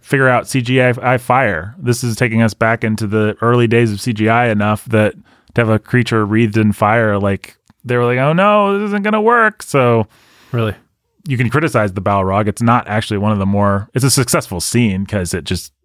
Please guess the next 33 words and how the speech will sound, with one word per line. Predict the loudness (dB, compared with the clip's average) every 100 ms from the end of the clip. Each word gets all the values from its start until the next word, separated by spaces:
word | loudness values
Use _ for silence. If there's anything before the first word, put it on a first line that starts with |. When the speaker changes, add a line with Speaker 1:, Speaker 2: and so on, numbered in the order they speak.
| -6
Speaker 1:
it's | -2
such | -2 -4
a | -6
compelling | -4 0 2 2 2
scene | 2 2
in | 2
and | 0 0
of |
itself, | -4 -2 0 0 0
but |
it's | -2 0
not | 0
one | 0
of | -2
the | -2
better | -2 -2
special | -4 -4 -4
effects | -2 -2 -2 -4
in | -4
the |
movie, | -6 -8 -8 -8
I |
don't | -8 -10 -12
think. | -12 -12 _ _ _ _ -6
But | -4 -6 _ _ _ _ _ _
it | 0
was | 0 0
the | -4 -6 -12 -2
absolute | -2 0 -2 0 -2 -6 _ _ -4
best | -4 -4 -2
they | -4
could | -2 -8 -2
possibly | 0 0 0 0 -2 -2